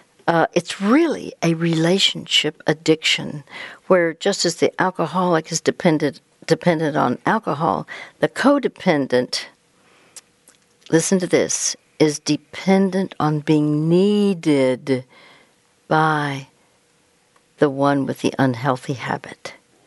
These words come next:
She needs to be needed by this man, or at least perceive that she's needed.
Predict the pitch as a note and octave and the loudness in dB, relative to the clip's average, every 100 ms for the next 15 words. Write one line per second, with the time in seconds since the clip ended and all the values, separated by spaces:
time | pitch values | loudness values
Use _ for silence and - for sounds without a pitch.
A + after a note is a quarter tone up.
0 | _ _ - - - - - - - A3+ | _ _ -20 -20 -20 -20 -4 -2 2 2
1 | G#3+ G3+ G3+ G3 - - E3+ - D#3+ D#3 | 2 2 2 0 -4 -2 -2 2 2 2
2 | D3+ F3+ A3 A#3 B3 A#3+ G#3 F3 E3+ - | 4 4 4 2 2 2 2 0 -2 -2
3 | E3+ E3 D#3 D3 C#3+ - - - D3+ C#3 | 0 0 2 0 2 -2 -2 0 2 2
4 | B2 A#2 B2 F3 F#3+ - D3+ D3 C#3+ - | 0 0 -2 -4 -2 0 0 -2 -6 -6
5 | - - - D#3 F3 B3+ - - A#2 - | -6 -4 0 2 2 0 -2 -6 -2 -2
6 | - C3 - C3 C3 - E3+ | 0 0 0 0 0 -2 -2